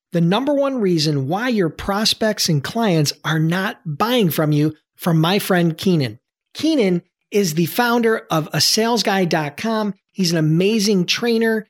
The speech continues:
an amazing sales coach. He just released a book on Amazon called Gap Selling, so be sure to check that out. Number one on the list, again, once again, is episode sixty-two with Keenan, where he talks all about the number one reason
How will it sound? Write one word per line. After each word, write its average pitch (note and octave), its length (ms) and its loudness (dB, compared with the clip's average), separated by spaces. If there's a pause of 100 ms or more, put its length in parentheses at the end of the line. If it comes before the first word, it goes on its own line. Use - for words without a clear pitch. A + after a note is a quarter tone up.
(200)
an E3 60 -2
amazing F3+ 440 0
sales D#3+ 400 -2
coach. A3+ 420 -2 (200)
He A3+ 160 2
just E3 560 0
released A3+ 460 0
a E3+ 40 0
book C4+ 340 -2
on G3+ 160 -2
Amazon F#3 520 0
called D#3 420 -4
Gap F3+ 460 -4
Selling, F#3 520 0
so E3 200 -2
be F#3 180 0
sure G3+ 220 0
to F3 80 0
check G3 300 -2
that F3+ 180 0
out. F#3 280 -2 (260)
Number B3+ 300 2
one B3+ 200 0
on B3+ 100 2
the A#3 100 2
list, A#3 300 0
again, G3 400 0
once A3 240 2
again, G3 480 0
is E3 300 -2
episode G3+ 560 0
sixty-two A#3 1040 0 (240)
with E3+ 240 -2
Keenan, F#3 520 0 (200)
where E3+ 100 0
he E3+ 60 0
talks F3+ 460 -4
all C#4 260 0
about F#3+ 380 0
the D3 100 0
number F#3 380 0
one B3 200 0
reason F3+ 460 0